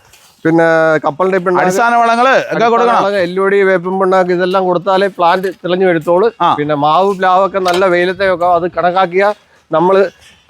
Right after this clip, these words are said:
Speaker 1: സെറ്റ് ചെയ്തേക്കുന്നത്.
Speaker 2: ആ, അത്യാവശ്യം നല്ല ഗ്യാപ്പൊക്കെ ഇട്ടാ സെറ്റ് ചെയ്തേക്കുന്നത്.
Speaker 1: റംബുത്താനാണെന്നുണ്ടെങ്കിൽ വെയിൽ കുറഞ്ഞ ഭാഗത്തേ വെക്കാവൂ.
Speaker 2: ഒരുപാട്
Speaker 1: അത്
Speaker 2: വെയിലല്ല.
Speaker 1: മെയിനായിട്ട് പറയുക.
Speaker 2: ആ, എന്ന് വെച്ചാൽ തീരെ അങ്ങ് തണലായി പോകരുത്, അത്യാവശ്യം വെയിൽ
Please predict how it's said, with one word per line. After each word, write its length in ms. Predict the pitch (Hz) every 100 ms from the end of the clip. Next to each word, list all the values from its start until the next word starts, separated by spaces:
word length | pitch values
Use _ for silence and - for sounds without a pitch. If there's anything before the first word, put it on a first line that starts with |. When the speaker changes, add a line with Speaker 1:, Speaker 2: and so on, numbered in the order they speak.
| _ 170
Speaker 1:
സെറ്റ് 220 | 165 208
ചെയ്തേക്കുന്നത്. 520 | 190 170 151 139 110 - -
Speaker 2:
ആ, 40 | 143
അത്യാവശ്യം 500 | 151 214 240 262 269 247
നല്ല 140 | 240 240
ഗ്യാപ്പൊക്കെ 400 | 226 233 240 240
ഇട്ടാ 120 | 226 214
സെറ്റ് 160 | 202 208
ചെയ്തേക്കുന്നത്. 380 | 175 160 160
Speaker 1:
റംബുത്താനാണെന്നുണ്ടെങ്കിൽ 1000 | 147 170 175 196 190 185 185 185 190 196 196
വെയിൽ 180 | 180 196 190
കുറഞ്ഞ 200 | 190 190
ഭാഗത്തേ 320 | 180 180 180 202
വെക്കാവൂ. 340 | 175 170 175 220 - 165
Speaker 2:
ഒരുപാട് 300 | 196 254 294
Speaker 1:
അത് 60 | 277
Speaker 2:
വെയിലല്ല. 180 | 247
Speaker 1:
മെയിനായിട്ട് 260 | 196 208 196
പറയുക. 260 | 165 147 107
Speaker 2:
ആ, 20 | 139 131 151
എന്ന് 100 | 156
വെച്ചാൽ 180 | 170 240 185
തീരെ 240 | 175 233 262
അങ്ങ് 120 | 277
തണലായി 280 | 269 277 285 269
പോകരുത്, 260 | 247 269 240
അത്യാവശ്യം 560 | - - 262 311 480 277
വെയിൽ 140 | 294